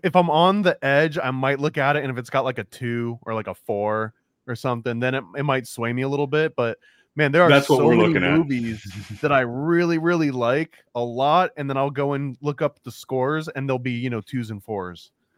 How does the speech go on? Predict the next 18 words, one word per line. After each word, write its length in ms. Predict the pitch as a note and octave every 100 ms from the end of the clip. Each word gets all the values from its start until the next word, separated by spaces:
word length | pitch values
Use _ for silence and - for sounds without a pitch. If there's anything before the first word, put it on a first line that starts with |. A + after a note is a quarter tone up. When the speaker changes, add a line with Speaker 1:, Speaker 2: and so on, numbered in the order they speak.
| - -
Speaker 1:
Uh, 140 | A2 G#2
there's 220 | F3+ D#3+
Speaker 2:
No, 80 | C#3+
Speaker 1:
one 80 |
Speaker 2:
um, 60 | C3
Speaker 1:
called 220 | D3+ A#2+
Land 320 | A#2 B2+ C#3
of 60 | C#3+
the 80 | A#2+
Blind 580 | A2+ A2+ B2 C3 A2+ G#2+
that's 160 | -
got 460 | - A2 G#2+ G#2 - _ _ _ _ _ _ _ _ A2+
Donald 420 | B2+ A2 D3 E3+ E3
Sutherland 540 | - F#3 F#3+ G3 F#3+
in 80 | G3+
it, 140 | G#3 -
I 120 | G3
think. 520 | - G#3 G#3+ -